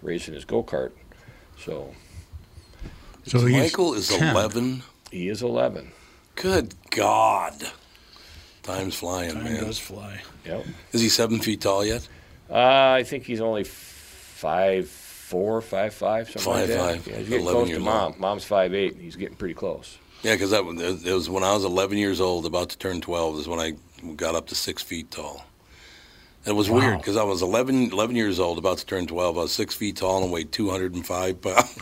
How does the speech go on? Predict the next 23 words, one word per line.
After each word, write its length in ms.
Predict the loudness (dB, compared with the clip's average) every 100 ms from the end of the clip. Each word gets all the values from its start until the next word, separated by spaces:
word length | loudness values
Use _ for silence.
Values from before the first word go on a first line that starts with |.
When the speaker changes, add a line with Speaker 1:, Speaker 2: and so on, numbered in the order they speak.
| 0
Speaker 3:
<laughs> 380 | 0 0 -6 -8 -12 -2 4
And 280 | 4 2
by 180 | 2 2
the 80 | 2
way, 240 | 2 2
going 300 | 0 0 0
trick-or-treating 680 | 0 -2 -2 -2 -2 0 2
that 160 | 2 0
year 160 | 2
was 160 | 2 2
a 60 | 2
real 260 | 2 2
thrill 340 | 0 0 0 2
'cause 140 | 2
Speaker 2:
Oh, 40 | 4
you 40 |
Speaker 3:
my 120 | 4
Speaker 2:
bet. 100 | 4
Speaker 3:
voice 240 | 2 2 0
dropped 320 | 0 0 0
too. 100 | 0
I'm 80 | 2
like, 220 | 0 -2